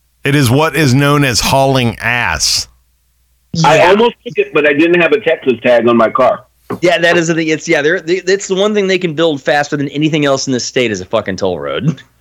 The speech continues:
Speaker 1: Yeah.
Speaker 3: That's amazing.
Speaker 1: Same here.
Speaker 3: When I moved to Austin in the summer of ninety-eight, they were working on building an interchange at, uh, I thirty-five and Highway seventy-one. So it's a huge area in the southeast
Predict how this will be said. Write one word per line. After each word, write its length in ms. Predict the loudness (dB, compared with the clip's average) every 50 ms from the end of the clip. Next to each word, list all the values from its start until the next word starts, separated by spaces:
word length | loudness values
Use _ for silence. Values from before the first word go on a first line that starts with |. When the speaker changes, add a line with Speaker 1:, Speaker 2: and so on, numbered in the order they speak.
| _ -16 -16 -16 -16 -18
Speaker 1:
Yeah. 280 | -10 -4 -4 -4 -4 -2 -4 -6 -6 -6 -16 -16 -10 -6 -6 -6 -4
Speaker 3:
That's 180 | -4 -4 -2 -2
amazing. 280 | 0 0 2 0 0
Speaker 1:
Same 220 | 0 0 0 0 0
here. 380 | 0 0 2 2 2 2 2
Speaker 3:
When 100 | 2 2
I 120 | 2 2 2
moved 220 | 2 2 2 2
to 100 | 2 0
Austin 460 | 0 0 -2 -2 -2 -2 -4 -2 -2 0
in 80 | -2
the 40 | -2
summer 400 | -4 -2 -4 -4 -2 0 0 -2
of 100 | -2 -2
ninety-eight, 580 | -2 -4 -2 -2 0 2 2 2 2 0 0 -2
they 140 | -2 0 0
were 160 | 2 2 2
working 340 | 2 2 0 2 0 0 0
on 140 | 0 0 0
building 260 | 0 0 2 0 0
an 60 | 0
interchange 520 | 0 0 0 -2 -2 -2 -2 -2 -2 -2
at, 240 | -2 -4 -4 -6 -6
uh, 220 | -4 -2 -2 0 0
I 140 | 2 0 0
thirty-five 640 | 0 0 0 0 0 -2 -2 0 0 0 -2 -2
and 100 | -2 -4
Highway 240 | -4 -2 -2 -2 -2
seventy-one. 680 | 0 0 -2 -2 -2 -2 -2 0 0 0 0 -2 -2 -4
So 80 | -4 -4
it's 100 | -4 -4
a 40 |
huge 420 | -4 -4 0 2 4 4 4 4 2
area 260 | 2 2 2 2 2
in 60 | 0
the 80 | -2 -2
southeast 560 | -2 -2 -2 -2 -2 -2 -2 -2 -4 -6 _